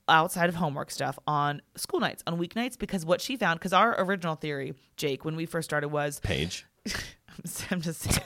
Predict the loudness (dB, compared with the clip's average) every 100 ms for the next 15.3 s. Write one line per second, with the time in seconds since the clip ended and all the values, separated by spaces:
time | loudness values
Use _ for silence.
0 | -6 -8 2 2 2 -2 0 0 0 -2
1 | -4 -2 -4 -4 -4 2 4 4 0 -2
2 | -4 -8 -8 -8 -10 -10 -6 -6 -2 -2
3 | 6 8 10 6 2 _ 6 6 6 2
4 | 4 2 4 2 0 0 4 4 4 -2
5 | -2 -6 -4 -4 -4 -6 -6 -4 0 2
6 | 2 0 0 2 0 0 -4 -4 -2 0
7 | -2 -2 0 2 2 4 2 2 0 0
8 | 0 0 2 2 0 -4 -18 -6 -2 4
9 | 6 6 4 2 2 -4 -6 -2 2 2
10 | 0 -2 -4 -4 -4 -2 2 2 0 -6
11 | -20 _ 4 4 0 -2 -2 -4 -4 -4
12 | 2 2 2 2 4 4 0 -2 -4 -6
13 | -4 -4 -4 -6 -2 0 0 -2 0 2
14 | 4 2 0 -6 -4 2 4 4 0 0
15 | 4 6 4